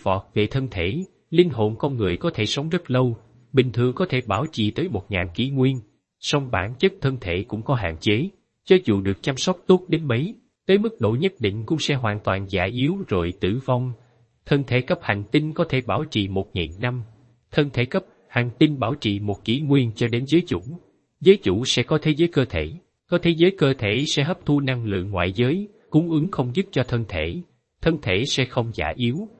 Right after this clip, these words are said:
lúc này tuổi thọ sẽ phải dựa vào linh hồn, linh hồn cực hạn là một ngàn kỷ nguyên, do đó tuổi thọ của giới chủ là một ngàn kỷ nguyên. Chỉ khi vượt qua giới chủ, đạt tới mức linh hồn nhảy vọt về bản chất, mới có thể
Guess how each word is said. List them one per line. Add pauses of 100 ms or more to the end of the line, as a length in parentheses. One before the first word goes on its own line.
(180)
lúc
này
tuổi
thọ
sẽ
phải
dựa
vào
linh
hồn, (220)
linh
hồn
cực
hạn (120)
là
một
ngàn
kỷ
nguyên, (320)
do
đó
tuổi
thọ
của
giới
chủ
là
một
ngàn
kỷ
nguyên. (340)
Chỉ
khi
vượt
qua
giới
chủ, (280)
đạt
tới
mức
linh
hồn
nhảy
vọt (100)
về
bản
chất, (360)
mới
có
thể